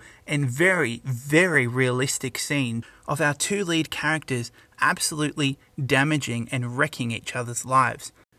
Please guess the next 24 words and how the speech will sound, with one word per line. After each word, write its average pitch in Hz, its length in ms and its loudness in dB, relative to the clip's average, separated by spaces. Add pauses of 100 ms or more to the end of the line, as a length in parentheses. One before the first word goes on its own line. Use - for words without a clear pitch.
(220)
But 180 80 -2
what 196 240 2
holds 208 320 2
this - 160 -6
film 165 240 0
together 123 440 -2
is 139 360 -6
the 143 120 -4
generous, 143 600 -4
the 135 80 -6
compassion, - 760 -6
and 139 160 0
the 139 120 2
appeal 175 420 -4
towards 135 640 -2
love, 131 500 -2 (160)
the 143 120 -2
appeal 208 360 -2
towards 147 500 -6 (200)
sticking 190 440 -8
together 139 360 0
as 135 140 -4
a 135 40 -10
family, 139 580 -2